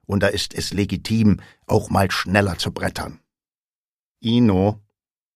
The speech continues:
maßregelte Gerda ihn sofort. "Vorschriften muss man einhalten, dafür sind sie da."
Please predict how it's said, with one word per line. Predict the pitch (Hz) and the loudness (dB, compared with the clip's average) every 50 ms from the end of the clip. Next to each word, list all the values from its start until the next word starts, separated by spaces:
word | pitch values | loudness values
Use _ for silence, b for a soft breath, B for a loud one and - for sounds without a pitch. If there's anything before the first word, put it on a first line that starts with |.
| _ _ _ _ | _ _ _ _
maßregelte | 92 87 87 - - 92 87 82 - 78 73 92 85 | -8 -4 0 0 0 0 -2 -4 -6 -6 -6 -6 -4
Gerda | 85 82 80 80 - 92 85 | -4 -6 -6 -6 -6 -6 -4
ihn | 82 85 87 85 | -4 -4 -4 -4
sofort. | 78 80 76 - 87 80 76 - - - _ _ _ _ _ _ _ _ _ _ _ _ _ _ _ - | -4 -6 -6 -6 -6 -8 -8 -12 -18 -20 _ _ _ _ _ _ _ _ _ _ _ _ _ _ _ -4
"Vorschriften | - 117 113 117 117 - - 95 104 104 101 - - 110 107 104 | 0 2 4 4 4 2 2 0 0 0 0 0 -2 0 2 4
muss | 98 104 120 135 - - - - | 4 4 4 2 0 -4 -2 2
man | 104 107 98 98 87 | 2 4 4 2 2
einhalten, | - 98 101 95 92 95 98 101 101 98 120 113 110 110 | 2 2 2 4 4 4 4 4 4 4 2 2 4 4
dafür | 110 104 104 101 - 123 123 120 107 | 4 4 4 2 2 0 0 0 0
sind | 113 120 120 120 - | 0 0 0 0 0
sie | - 151 143 | -2 -2 0
da." | 127 110 87 - - - | 0 0 0 0 -4 -8